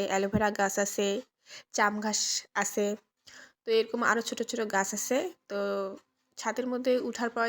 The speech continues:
দেখলাম যে জাম্বুরাটা পাকছে, তো জাম্বুরা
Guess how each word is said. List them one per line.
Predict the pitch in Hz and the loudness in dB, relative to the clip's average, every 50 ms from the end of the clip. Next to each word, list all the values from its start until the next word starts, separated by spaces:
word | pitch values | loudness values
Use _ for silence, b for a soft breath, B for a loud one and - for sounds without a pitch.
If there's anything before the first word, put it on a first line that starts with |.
| 214 208 | 0 -2
দেখলাম | 208 - 226 233 226 226 220 220 | -2 -2 0 0 0 -2 -2 0
যে | 214 214 214 208 - - - b b b b b _ - | 0 2 2 0 -2 -4 -8 b b b b b _ -12
জাম্বুরাটা | 208 202 214 202 202 208 214 220 233 233 220 220 - 233 220 220 - - | -6 -4 -2 -2 -2 -2 -2 -2 -2 0 0 0 2 2 2 2 4 2
পাকছে, | 185 196 - - - - 233 262 294 302 - - | 0 0 0 -4 0 2 2 2 2 0 -2 -4
তো | 196 190 202 | -6 -4 0
জাম্বুরা | 202 190 214 208 220 220 220 | 0 0 0 -2 -2 0 0